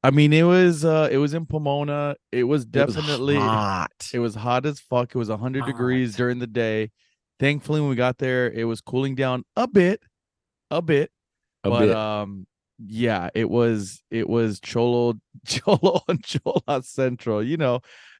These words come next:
Speaker 1: it was, uh, good vibes. You know, you, you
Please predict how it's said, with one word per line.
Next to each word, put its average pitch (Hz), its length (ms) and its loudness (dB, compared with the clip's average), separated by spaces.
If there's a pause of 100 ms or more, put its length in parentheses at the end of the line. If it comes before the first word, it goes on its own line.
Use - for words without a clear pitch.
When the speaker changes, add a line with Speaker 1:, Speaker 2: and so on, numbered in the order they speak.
Speaker 1:
it - 100 -2
was, 233 260 0
uh, 220 300 4
good 233 200 2
vibes. 175 520 4
You 190 140 -6
know, 175 160 0
you, 156 280 -2
you 139 240 -4